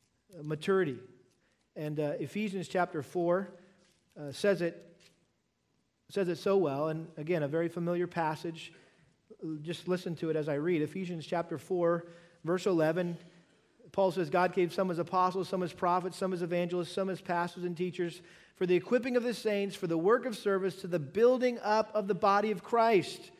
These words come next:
until we all attain to the unity of the faith and of the knowledge of the Son of God, to a mature man, to the measure of the stature which belongs to the fullness of Christ." I mean,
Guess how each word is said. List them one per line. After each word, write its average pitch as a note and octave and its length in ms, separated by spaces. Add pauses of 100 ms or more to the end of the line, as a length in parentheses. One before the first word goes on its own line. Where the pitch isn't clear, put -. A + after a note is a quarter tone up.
(580)
until F3 200
we G3 100
all A#3+ 300
attain A#3 400
to G#3+ 80
the G3 120
unity C4 420
of A#3 60
the A3 100
faith E3 480 (180)
and F3+ 120
of E3 60
the E3 100
knowledge A3+ 420
of B3+ 80
the A3+ 120
Son G#3 180
of E3 120
God, D#3+ 240
to F#3 120
a F3+ 80
mature C#4+ 560
man, F#3 440 (160)
to G#3 80
the G3 100
measure A#3+ 480
of A3+ 120
the F#3 100
stature A#3+ 580
which G#3 200
belongs A3 500
to G#3 60
the G3 100
fullness G#3 380
of G3+ 100
Christ." G#3 420 (240)
I F#3 60
mean, F#3 240